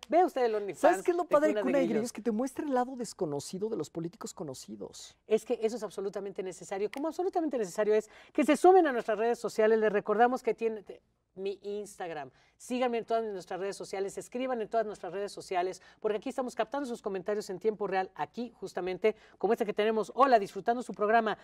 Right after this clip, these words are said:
Speaker 1: A Pedro no me lo perdí en el sexo nuestro de cada día. Soy Annalise de Tegucigalpa, Honduras". Ay, muchísimas gracias.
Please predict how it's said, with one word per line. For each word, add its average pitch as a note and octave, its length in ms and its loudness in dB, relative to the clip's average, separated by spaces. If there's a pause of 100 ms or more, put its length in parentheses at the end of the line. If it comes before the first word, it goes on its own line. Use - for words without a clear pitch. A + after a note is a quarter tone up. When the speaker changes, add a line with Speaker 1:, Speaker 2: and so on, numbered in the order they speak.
(180)
Speaker 1:
A G#3 100 4
Pedro C4+ 280 4
no C4 120 2
me C4+ 100 2
lo A#3+ 80 6
perdí A3+ 220 6
en A#3+ 100 2
el A3 80 0
sexo B3 260 0
nuestro A#3 220 2
de - 60 -2
cada A3+ 220 6
día. A3 220 6
Soy A3+ 200 4
Annalise G#3 380 0
de G#3 80 0
Tegucigalpa, F#3 760 2
Honduras". G3 840 6 (340)
Ay, F#4 240 10
muchísimas A#3 500 0
gracias. B3+ 480 6